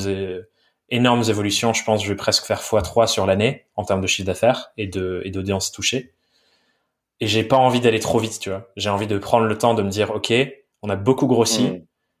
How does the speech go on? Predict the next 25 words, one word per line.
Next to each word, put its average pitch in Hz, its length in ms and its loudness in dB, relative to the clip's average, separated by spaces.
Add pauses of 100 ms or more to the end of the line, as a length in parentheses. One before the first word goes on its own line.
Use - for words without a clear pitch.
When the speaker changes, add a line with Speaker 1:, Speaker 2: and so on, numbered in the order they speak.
(120)
Speaker 1:
et 110 60 -6
j'ai 101 120 -2
vraiment 107 340 2
envie 120 120 2
de 117 60 -12
prendre 113 260 0
soin 117 280 0
de 104 100 -2
toutes - 180 -14
les 110 80 -2
personnes 113 420 -2
qui, 95 500 -10 (560)
qui - 120 -4
ont 98 80 0
rejoint 107 320 4
l'aventure 104 720 0 (440)
et 98 80 -8
pas 117 220 4
faire 113 240 2
une 101 120 -2
courbe 113 280 2
qui 113 140 -8
démarre 104 340 0
trop - 200 -2
loin 117 400 2